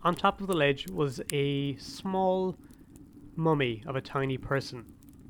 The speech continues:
Now, to look at, it's, uh, it looks like, it's a little bit like E T, actually. It's like a small sort of an alien-like creature. It's, it looks like it's a s-,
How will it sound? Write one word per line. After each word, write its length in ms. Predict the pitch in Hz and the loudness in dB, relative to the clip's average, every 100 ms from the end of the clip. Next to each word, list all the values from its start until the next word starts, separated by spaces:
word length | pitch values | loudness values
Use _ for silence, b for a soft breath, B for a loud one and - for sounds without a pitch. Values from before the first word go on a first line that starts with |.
| - - | -18 -6
Now, 220 | 143 143 | 0 2
to 200 | 143 - | 2 0
look 200 | 170 208 240 | 2 4 4
at, 200 | 254 - B B B B B - | 2 -4 B B B B B -4
it's, 440 | 143 - - - | -4 -4 -10 0
uh, 40 | |
it 420 | 151 151 147 160 190 | 4 4 2 0 2
looks 300 | 202 - 190 | 0 0 2
like, 340 | 175 170 - | 2 0 -8
it's 240 | 160 165 196 | -10 -8 -6
a 40 | |
little 180 | 202 - | -6 -4
bit 160 | 233 | 0
like 200 | 151 135 | 0 0
E 160 | 156 143 | -4 -6
T, 300 | - 185 135 | -4 0 0
actually. 380 | 110 - 120 131 | -2 -8 -2 0
It's 220 | 139 - | 0 -2
like 240 | 156 123 | -2 0
a 60 | 170 | 0
small 500 | - 175 165 156 143 B B B | 0 2 6 6 2 B B B
sort 300 | - 160 143 | -4 -2 0
of 60 | 143 | -2
an 120 | 151 | 0
alien-like 680 | 156 147 139 139 131 - - | 2 4 4 4 0 -2 -4
creature. 380 | 156 - 143 | -2 0 2
It's, 280 | 139 143 - | 2 0 -8
it 200 | 185 151 | -6 -2
looks 220 | 208 202 | -2 2
like 140 | 180 165 | 0 2
it's 200 | 180 | -2
a 40 | |
s-, 80 | 220 | -4